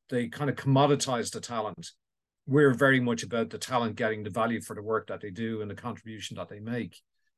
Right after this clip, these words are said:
Um, and I think a lot of companies like ours that we have a really close affiliation with are of a similar, similar frame of mind, that,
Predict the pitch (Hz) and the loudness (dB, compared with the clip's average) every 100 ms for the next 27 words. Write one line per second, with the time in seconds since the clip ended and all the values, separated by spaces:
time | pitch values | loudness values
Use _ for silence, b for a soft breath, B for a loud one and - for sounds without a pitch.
0 | _ 110 107 101 104 104 101 - 120 113 | _ -6 -4 -2 -4 -6 -8 -10 -4 -2
1 | 110 123 117 131 139 123 139 120 117 101 | 0 2 6 6 4 0 -2 -2 -4 -6
2 | 104 131 143 131 110 104 120 101 117 107 | 2 4 4 2 -2 -2 -4 -4 -2 -2
3 | 98 101 117 139 120 131 117 - - 117 | -4 -8 2 2 2 0 -2 -2 -6 -2
4 | 117 113 123 107 95 _ _ - 117 120 | -2 -2 -6 -8 -10 _ _ 0 4 4
5 | 104 87 143 123 117 95 _ - - 143 | 2 0 0 2 2 0 _ -8 0 4
6 | 120 95 - - 127 120 104 98 110 107 | 4 2 -6 -2 2 2 0 -2 -2 -2
7 | 101 82 _ _ _ _ _ 123 110 | -4 -10 _ _ _ _ _ 0 0